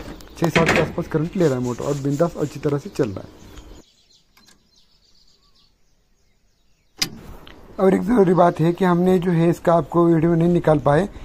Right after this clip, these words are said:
हमने relay setting भी कर दिया, relay को इसके ऊपर नौ दस के ऊपर रख दिया, तो अभी वो भी एक setting करना बहुत ज़रूरी होती है, जो कि इस वीडियो के अंदर मतलब, अ, वीडियो shoot नहीं किया गया है,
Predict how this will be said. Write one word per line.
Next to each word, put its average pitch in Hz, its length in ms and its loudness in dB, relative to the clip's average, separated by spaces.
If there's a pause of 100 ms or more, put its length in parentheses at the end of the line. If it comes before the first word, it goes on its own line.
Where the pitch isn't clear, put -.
(260)
हमने 180 220 4
relay 175 220 4
setting 175 280 -2
भी 180 60 0
कर 165 180 2
दिया, 170 180 4
relay 160 200 2
को 165 140 0
इसके 156 200 -4
ऊपर 160 340 0
नौ 156 200 2
दस 151 200 0
के 160 80 -2
ऊपर 147 200 0
रख 143 100 0
दिया, 139 240 -2
तो 151 140 -2
अभी 143 320 0 (340)
वो 170 100 4
भी 185 100 8
एक 180 80 4
setting 180 300 -2
करना 165 240 4
बहुत 156 200 2
ज़रूरी 135 340 2
होती 120 280 -2
है, 120 60 -2
जो 143 120 -2
कि 170 140 -4
इस 151 120 -6
वीडियो 147 180 0
के 147 60 0
अंदर 151 260 2 (360)
मतलब, 156 220 0
अ, 156 40 4
वीडियो 147 300 2
shoot 175 260 -4
नहीं 151 160 2
किया 127 280 -2
गया 120 180 -2
है, 120 140 -10